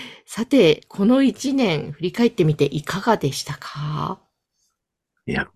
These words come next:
Speaker 2: ぱり今年はもう本当、もうだいぶ前のような感覚にも思わずなっちゃうんですけど、一番大きな出来事はですね、やっぱり、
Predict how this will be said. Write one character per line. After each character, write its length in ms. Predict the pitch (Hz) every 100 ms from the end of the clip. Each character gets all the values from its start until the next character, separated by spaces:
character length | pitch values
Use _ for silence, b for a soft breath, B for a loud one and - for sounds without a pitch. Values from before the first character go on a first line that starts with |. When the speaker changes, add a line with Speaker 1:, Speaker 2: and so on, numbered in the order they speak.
| _
Speaker 2:
ぱ 140 | - 110
り 300 | 123 113 101
今 220 | - 98
年 460 | 113 110 - 123 123
は 340 | 123 123 113
も 280 | 101 120 98
う 80 | -
本 140 | 110 120
当、 120 | 127 95 _ _ _ b b b b b _ -
も 140 | 90
う 40 |
だ 160 | - 98
い 60 | 151
ぶ 100 | 135
前 200 | 147 156
の 120 | 113
よ 100 | 98
う 20 |
な 100 | 90
感 220 | - 98
覚 200 | - -
に 60 | 104
も 300 | 85 78 -
思 120 | 101
わ 80 | 92
ず 100 | 73
な 100 | 87
っ 40 |
ち 120 | -
ゃ 40 | 92
う 40 |
ん 20 |
で 60 | 76
す 80 | -
け 80 | -
ど、 80 |
一 240 | 73 - 113
番 360 | 143 143 143
大 140 | 135 156
き 140 | -
な 200 | 113 78
出 140 | 71 -
来 120 | -
事 240 | 104 95
は 100 | 76
で 80 | 71
す 140 | - 95
ね、 220 | 110 113 B B B _
や 80 | 87
っ 40 |
ぱ 120 | -
り、 280 | 143 123 95